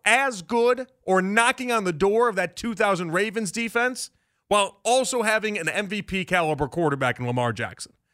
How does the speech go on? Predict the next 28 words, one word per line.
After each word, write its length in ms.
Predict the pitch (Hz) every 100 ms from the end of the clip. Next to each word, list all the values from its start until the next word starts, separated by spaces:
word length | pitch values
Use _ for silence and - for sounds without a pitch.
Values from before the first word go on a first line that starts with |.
| _ _
That's 260 | 233 277 -
what 120 | 240
makes 240 | 202 185 -
them 200 | 156 135
scary. 540 | - 233 220 139 - _ _ _ _ _
There's 180 | 226 254
no, 240 | 269 254
uh, 160 | 233 202
Dilfer's 480 | 160 240 233 220 165
dimes 380 | 208 220 165 120
hanging 260 | 190 190
out 140 | 196 170
in 60 |
the 100 | 165
corner. 420 | 160 208 156 120 _ _ _
Like, 120 | 160 180
they, 180 | 233
what 200 | 196 220
makes 220 | 208 277 -
them 180 | 254
scary 340 | 220 - 240 254
right 220 | 240 240
now 280 | 240 247 269 _ -
is 120 | 170
they 120 | 220
have 120 | 208
a 40 | 151
quarterback, 680 | - 226 247 240 247 277